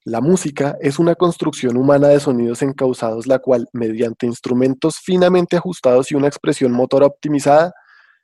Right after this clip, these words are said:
se constituye en un estímulo sonoro espacio-temporalmente organizado que resulta en una percepción auditiva compleja al estar dotada de estados emocionales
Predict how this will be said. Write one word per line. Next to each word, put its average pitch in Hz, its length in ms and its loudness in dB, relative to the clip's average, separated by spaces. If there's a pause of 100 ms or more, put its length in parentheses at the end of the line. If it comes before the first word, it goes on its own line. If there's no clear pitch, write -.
(100)
se - 260 0
constituye 170 720 -2
en 208 100 4
un 147 120 0
estímulo 175 560 0
sonoro 135 380 2
espacio-temporalmente 143 1200 -2
organizado 160 720 2
que 160 120 -2
resulta 156 520 -2
en 180 80 0
una 143 220 0
percepción 151 480 -4
auditiva 131 460 -4
compleja 151 680 0 (340)
al 139 140 2
estar 131 340 0
dotada 143 420 4
de 151 60 6
estados 123 420 0
emocionales 156 720 0